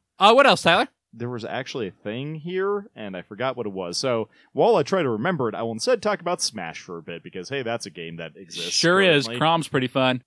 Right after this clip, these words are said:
Speaker 2: You know, I actually, like, I'm a Roy enthusiast, so I thought I'd like Crom a lot, and I just, I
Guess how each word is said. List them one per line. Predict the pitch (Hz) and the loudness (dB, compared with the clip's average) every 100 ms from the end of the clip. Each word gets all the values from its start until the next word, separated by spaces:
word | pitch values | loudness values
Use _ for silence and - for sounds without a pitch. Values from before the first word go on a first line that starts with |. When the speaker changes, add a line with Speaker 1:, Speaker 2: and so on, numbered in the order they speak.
| 143 | -8
Speaker 2:
You | 170 | -6
know, | 320 466 466 | -2 -2 -4
I | - 143 | -6 -4
actually, | 147 196 - | -4 -4 -8
like, | - 165 151 _ _ | -4 -4 -4 _ _
I'm | 123 151 | -8 -6
a | |
Roy | 107 95 104 175 | -6 -6 -4 -2
enthusiast, | 208 233 233 262 247 | -4 -6 -6 -4 -2
so | 135 | -2
I | 104 | -4
thought | 90 107 | -4 -2
I'd | 139 131 | 0 -2
like | 131 | -4
Crom | - 117 147 | -4 -4 -2
a | 202 | -2
lot, | 214 240 254 | -2 -2 -4
and | 131 123 117 110 | -6 -6 -6 -6
I | 107 98 | -8 -10
just, | - 139 - _ | -10 -12 -14 _
I | - | -20